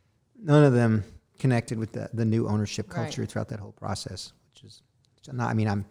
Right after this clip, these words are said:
Speaker 1: I don't know if I should say I'm shocked, I'm not shocked. That's why I sold it, 'cause I was let somebody else own everything
Speaker 2: Mm-hmm.
Speaker 1: at that point going forward. But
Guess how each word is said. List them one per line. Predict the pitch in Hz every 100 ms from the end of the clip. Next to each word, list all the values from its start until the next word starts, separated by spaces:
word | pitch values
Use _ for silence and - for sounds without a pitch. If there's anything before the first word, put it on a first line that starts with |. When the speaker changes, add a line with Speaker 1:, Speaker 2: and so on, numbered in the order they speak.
| - _ -
Speaker 1:
I | 139
don't |
know | 143
if | 123
I |
should | 120 120
say | -
I'm | 104
shocked, | 104 160 139 135
I'm | 117
not | 110 110 -
shocked. | 110 110
That's | 117
why | 123 107
I |
sold | 101 - 120 107
it, | 101
'cause | - 110
I |
was | 101 -
let | 117 -
somebody | 113 101 101
else | 104 101
own | - 107
everything | 95 90 - 98
Speaker 2:
Mm-hmm. | 190 190 185 175 - _ -
Speaker 1:
at | 110
that | 107
point | - 110
going | 98 95
forward. | - 98 92
But | 90